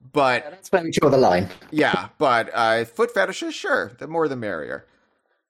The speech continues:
Speaker 1: Also,
Speaker 2: Yeah.
Speaker 1: uh, so, Joe, as you know, D K Vine has never really been about giving out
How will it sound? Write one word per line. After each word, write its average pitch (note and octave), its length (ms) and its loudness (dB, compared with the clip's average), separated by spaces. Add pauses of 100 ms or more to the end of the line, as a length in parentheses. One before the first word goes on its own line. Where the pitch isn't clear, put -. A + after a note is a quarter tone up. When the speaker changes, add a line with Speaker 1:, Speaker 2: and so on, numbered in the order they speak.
(1500)
Speaker 1:
Also, E3 520 2
Speaker 2:
Yeah. G#2 40 -4 (180)
Speaker 1:
uh, D3 340 4
so, F3 560 4 (960)
Joe, E3+ 340 4
as E3+ 220 2
you A3+ 120 -8
know, A2+ 420 2
D D3 300 -10
K F#3 220 -2
Vine A#2 420 0
has C3 260 -4
never D#3+ 340 0
really B2+ 580 -2
been A#2 260 -2
about A2 340 -2
giving G#2 320 -6
out F#2 360 -4